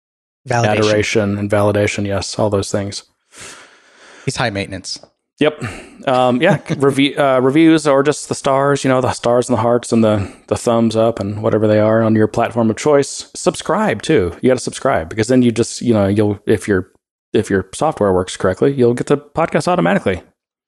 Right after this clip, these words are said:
Speaker 2: instead of having to go out and, uh, try to find it every week.
Speaker 1: Yeah.
Speaker 2: And w-, even wondering if we even recorded one in a certain week, which we usually do. I saw a new, uh, list of Salesforce podcasts the other day, and they,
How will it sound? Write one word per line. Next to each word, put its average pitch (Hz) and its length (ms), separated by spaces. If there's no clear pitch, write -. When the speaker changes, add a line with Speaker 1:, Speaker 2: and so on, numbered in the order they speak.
Speaker 2:
instead 127 180
of 120 60
having 120 160
to 120 60
go 123 100
out 127 100
and, 120 140
uh, 110 140
try 135 140
to 123 60
find 147 220
it 90 80
every 90 200
week. 80 320
Speaker 1:
Yeah. 170 240
Speaker 2:
And 131 100
w-, 127 180
even 123 180
wondering 123 320
if 113 100
we 131 80
even 131 200
recorded 139 340
one 82 320
in 107 100
a 90 40
certain 87 260
week, 82 240
which 143 140
we 175 60
usually 170 200
do. 117 80
I 147 80
saw 208 180
a 180 40
new, 160 160
uh, 131 220
list 135 260
of 123 120
Salesforce 131 500
podcasts 131 380
the 127 60
other 117 100
day, 123 120
and 117 120
they, 95 160